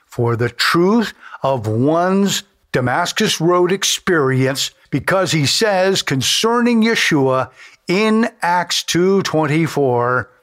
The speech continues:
"Whom God raised up, having loosed the pains of death," referring to both the first and the second death, "because it was not possible that Yeshua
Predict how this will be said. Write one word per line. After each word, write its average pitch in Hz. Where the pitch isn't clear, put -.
"Whom 135
God 147
raised 208
up, 135
having 151
loosed 220
the 127
pains 180
of 208
death," 139
referring 180
to 151
both 156
the 139
first 185
and 165
the 147
second 131
death, 123
"because 196
it 160
was 196
not 170
possible 170
that 123
Yeshua 165